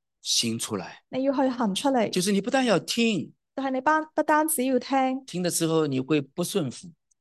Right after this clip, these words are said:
Speaker 2: 你聽咗之後可能唔信服，
Speaker 1: 你還是按照我自己原來的生命去行。
Speaker 2: 你可能仲係照住自己以前嘅生命去行。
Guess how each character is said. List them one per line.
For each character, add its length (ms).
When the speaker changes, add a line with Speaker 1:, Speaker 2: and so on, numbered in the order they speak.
Speaker 2:
你 60
聽 340
咗 80
之 180
後 160
可 80
能 220
唔 20
信 280
服， 120
Speaker 1:
你 60
還 180
是 120
按 160
照 120
我 140
自 180
己 200
原 260
來 100
的 120
生 200
命 140
去 160
行。 260
Speaker 2:
你 80
可 120
能 140
仲 160
係 100
照 180
住 360
自 120
己 260
以 60
前 200
嘅 120
生 180
命 180
去 140
行。 260